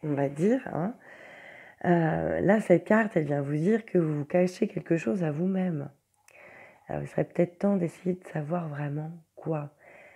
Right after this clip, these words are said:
Et rappelez-vous que vos émotions essayent d'attirer votre attention. Donc, soyez à leur écoute. Sachez reconnaître vos sentiments les plus intimes dès maintenant.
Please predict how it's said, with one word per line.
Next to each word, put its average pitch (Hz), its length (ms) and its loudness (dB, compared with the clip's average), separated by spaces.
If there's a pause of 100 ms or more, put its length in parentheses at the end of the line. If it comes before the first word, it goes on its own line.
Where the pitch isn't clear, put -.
(240)
Et - 100 -2
rappelez-vous 147 560 0
que 170 80 -4
vos 151 80 -2
émotions 143 640 -4
essayent 170 360 0
d'attirer 156 500 -4
votre 147 320 -8
attention. 143 640 -8
Donc, 135 260 -8
soyez 156 340 -6
à 175 100 -2
leur 151 180 -6
écoute. - 640 -6 (560)
Sachez 175 460 4
reconnaître 175 500 0
vos 147 160 -6
sentiments 170 600 -4
les 156 120 -2
plus 156 300 -6
intimes 151 420 -4
dès 175 140 -2
maintenant. 165 640 -4